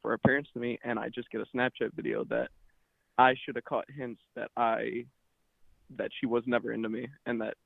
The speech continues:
like, she very stressed that she didn't wanna be a bitch about it, and, like, like, she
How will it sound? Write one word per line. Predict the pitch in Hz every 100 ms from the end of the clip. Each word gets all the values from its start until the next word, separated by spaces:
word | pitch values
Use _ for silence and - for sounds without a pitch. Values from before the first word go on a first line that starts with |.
| _ _ _ -
like, | 123 107 -
she | 151 131 131 _ -
very | 156 143 -
stressed | 123 123
that | 127 -
she |
didn't | 120
wanna | 123
be | 120 120
a |
bitch | - 127 -
about | 101 160
it, | 165 - _ _ _ _ _ _ -
and, | 117
like, | 80 - _ _ - -
like, | 120 113 -
she | -